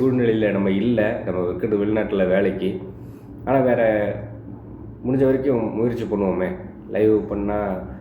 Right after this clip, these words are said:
இப்ப இந்த ரூம்ல யாருமே இல்ல, இங்க இந்த, இந்த பில்டிங்ல நான் மட்டும்தான் இருக்கேன். நான் மட்டும் இருந்துட்டு இந்த ல-, இந்த கேமராவுல நான் மட்டும் தனியாவே லைவ்ல உட்காந்து பேசுறேன்னு வச்சுக்கோங்களேன், அது ரெண்டு, மூணுன்னு அப்படியே வியூஸ் போக போக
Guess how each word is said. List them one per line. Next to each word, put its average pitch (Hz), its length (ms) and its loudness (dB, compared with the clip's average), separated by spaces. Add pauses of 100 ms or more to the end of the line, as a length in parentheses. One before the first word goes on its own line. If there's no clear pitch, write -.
(120)
இப்ப 101 160 -2
இந்த 98 160 0
ரூம்ல 117 320 2
யாருமே 107 380 0
இல்ல, 101 400 0
இங்க 98 320 -2
இந்த, 95 280 -2
இந்த 92 120 -2
பில்டிங்ல 92 520 0
நான் 92 160 0
மட்டும்தான் 95 360 0
இருக்கேன். 92 320 -2 (440)
நான் 101 140 -2
மட்டும் 107 220 2
இருந்துட்டு 117 340 0
இந்த 113 240 2
ல-, 101 180 0
இந்த 107 120 -2
கேமராவுல 113 560 2
நான் 101 140 -2
மட்டும் 101 200 -4
தனியாவே 104 420 0
லைவ்ல 104 300 2
உட்காந்து 98 300 -4
பேசுறேன்னு 98 340 -2
வச்சுக்கோங்களேன், 85 420 -4 (400)
அது 92 140 2
ரெண்டு, 95 400 2
மூணுன்னு 98 500 2
அப்படியே 92 300 0
வியூஸ் 95 260 -4
போக 92 180 0
போக 95 320 -2